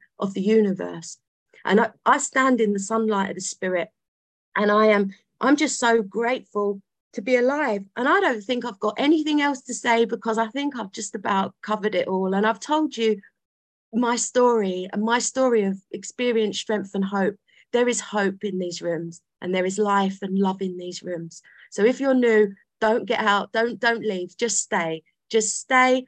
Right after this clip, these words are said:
until the miracle happens. Stay in the lifeboat. We are on a journey. God's got a plan.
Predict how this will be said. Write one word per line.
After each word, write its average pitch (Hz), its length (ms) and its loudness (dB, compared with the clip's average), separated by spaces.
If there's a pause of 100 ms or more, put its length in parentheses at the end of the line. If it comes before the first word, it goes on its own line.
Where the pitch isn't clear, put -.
(120)
until 208 240 -6
the 214 80 -2
miracle 269 420 0
happens. 202 540 -2
Stay 277 240 0
in 233 80 2
the 226 80 -2
lifeboat. 196 720 -2
We 262 140 -2
are 214 120 -2
on 202 120 0
a 202 60 -2
journey. 190 520 0
God's 202 300 -6
got 190 180 -6
a - 100 -20
plan. 185 340 -2